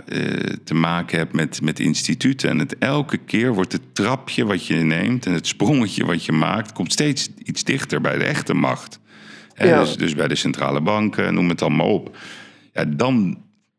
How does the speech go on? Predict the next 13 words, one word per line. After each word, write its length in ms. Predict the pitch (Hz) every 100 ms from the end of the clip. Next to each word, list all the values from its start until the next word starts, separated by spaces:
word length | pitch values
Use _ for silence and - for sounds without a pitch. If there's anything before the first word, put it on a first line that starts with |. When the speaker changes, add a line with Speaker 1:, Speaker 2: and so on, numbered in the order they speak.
| _ _ _
Speaker 1:
dat 100 | -
is 60 | 90
meer 360 | 110 107 98 -
een, 280 | 87 87 -
een 120 | 85
vrees. 460 | - - 69 - -
Het 140 | -
is 80 | 80
niet 200 | 80 71
negatief 480 | 71 65 - 69 -
bedoeld, 520 | 71 85 110 110 -
helemaal 400 | - - 67 69
niet. 120 | 80